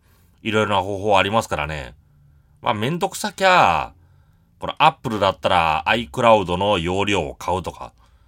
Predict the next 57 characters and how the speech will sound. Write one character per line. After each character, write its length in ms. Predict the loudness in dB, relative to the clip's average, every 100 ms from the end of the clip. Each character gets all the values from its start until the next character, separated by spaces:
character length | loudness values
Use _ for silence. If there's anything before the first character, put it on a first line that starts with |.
| -8
あ 100 | -8
の、 60 | -4
自 160 | -6
分 220 | -4 -2
の 100 | -2
端 380 | 0 -2 0 -2
末 60 | 0
と 200 | 0 0
同 200 | 0 -2
じ 540 | 0 -2 0 -2 -4 _ _ _ -4
容 220 | 0 2
量 120 | 2
を 60 | 0
買 160 | -2
っ 20 | -6
と 140 | -6
け 80 | -6
ば、 140 | -8
自 120 | -8
動 160 | -4 -2
的 160 | -2 -6
に 100 | -4
全 220 | -2 -2
部 260 | -4 -10 -16 _ _ _
バ 220 | -2 -2
ッ 20 | 0
ク 100 | -4
ア 40 |
ッ 40 |
プ 80 | -4
さ 120 | -12
れ 80 | -8
ま 100 | -8
す 80 | -8
か 80 | -12
ら 100 | -12
ね。 260 | -12 -16 _ _ _ _ _ _ -6
ま 140 | -6
あ、 40 |
そ 120 | -4 -2
れ 80 |
が 100 | -2
ち 60 | -2
ょ 40 |
っ 20 | -4
と 100 | -2
も 160 | -4
っ 80 | -4
た 160 | -2 0
い 60 |
な 100 | 0
い 80 | 0
と 80 | -2
い 180 | -6 -6
う 40 |
人 200 | -4 2
は、 380 | 2 2 -2